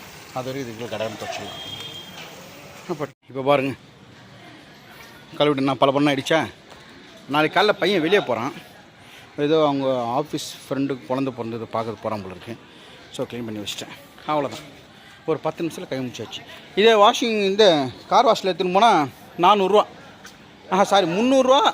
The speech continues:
அவுட்ரு. இன்னருக்கு இன்னர் இருந்தா ஏர் வச்சு செக் பண்றதுக்கு ஐந்நூறுரூவா கேட்பாங்க.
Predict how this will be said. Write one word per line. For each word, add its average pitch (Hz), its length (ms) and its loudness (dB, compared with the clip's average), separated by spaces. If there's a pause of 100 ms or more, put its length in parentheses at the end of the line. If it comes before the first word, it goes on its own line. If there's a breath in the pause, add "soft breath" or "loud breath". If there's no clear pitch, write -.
அவுட்ரு. 208 520 4 (180)
இன்னருக்கு 220 400 2
இன்னர் 240 140 4
இருந்தா 220 200 4
ஏர் 208 160 4
வச்சு 185 180 -2
செக் 180 220 0
பண்றதுக்கு 190 320 2
ஐந்நூறுரூவா 143 300 4
கேட்பாங்க. 107 280 -6